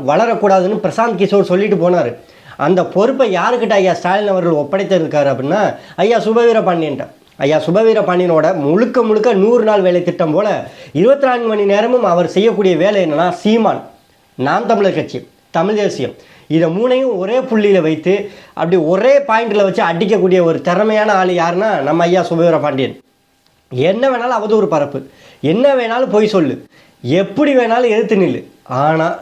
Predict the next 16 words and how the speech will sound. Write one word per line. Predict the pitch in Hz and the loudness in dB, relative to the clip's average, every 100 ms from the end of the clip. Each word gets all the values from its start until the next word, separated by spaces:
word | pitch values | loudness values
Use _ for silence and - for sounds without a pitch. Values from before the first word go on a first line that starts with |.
| 139 | -2
நாம் | 127 208 233 | -2 0 0
தமிழர் | 202 185 156 | 2 2 0
கட்சி | 147 208 | -4 -2
தமிழ்நாட்டுல | 160 160 160 - 170 | -2 0 -2 0 0
வளரக்கூடாது, | 127 165 170 139 117 104 - - - 135 | 2 0 0 0 -2 -4 -12 -20 -8 -2
தமிழ் | 196 254 | 0 2
தேசியம்ங்கிற | 247 233 240 214 202 - | 0 0 0 2 2 2
சொல் | 208 247 - - 160 | 0 -2 -4 -4 -4
மக்கள் | - 233 196 | 0 0 2
மனதுல | 180 185 175 | 0 0 0
இருக்கக்கூடாது. | 175 151 143 131 120 - - - | 0 0 0 0 -4 -8 -20 -6
சீமான் | 202 233 247 262 247 | 0 2 4 2 2
என்கிற | 233 220 190 | 2 2 2
ஒருவர் | 180 180 190 - 120 | 2 2 0 -2 -4
வளர்ந்து | 143 208 247 233 | -2 0 0 0
வருகிறார் | 202 185 190 | 0 2 0